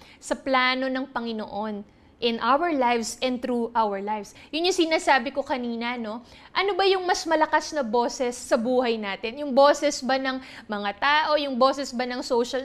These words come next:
media? Yung opinion ba ng tao? Or yung boses ng Panginoon ang pinakamalakas sa buhay mo? Why am I asking that question?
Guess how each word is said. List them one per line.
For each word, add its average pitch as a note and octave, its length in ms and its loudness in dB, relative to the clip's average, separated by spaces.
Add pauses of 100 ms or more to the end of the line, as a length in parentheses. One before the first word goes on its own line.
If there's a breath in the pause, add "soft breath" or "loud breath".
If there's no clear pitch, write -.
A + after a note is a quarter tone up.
media? D#4 320 -4
Yung C#4+ 160 0
opinion C4+ 560 -2
ba A#3 80 -2
ng A#3 160 -4
tao? A#3 560 -2 (240 loud breath)
Or D#4 160 4
yung D4+ 240 0
boses C4 480 2
ng B3 240 -6
Panginoon G#3+ 560 -8
ang A#3+ 160 -8
pinakamalakas A3 880 -8
sa - 160 -12
buhay F#3+ 400 -10
mo? F#3+ 240 -16 (400 loud breath)
Why G#4 240 2
am F#4 100 -2
I F4 300 -4 (160)
asking C4+ 400 -6
that A#3 240 -4
question? G3+ 480 -12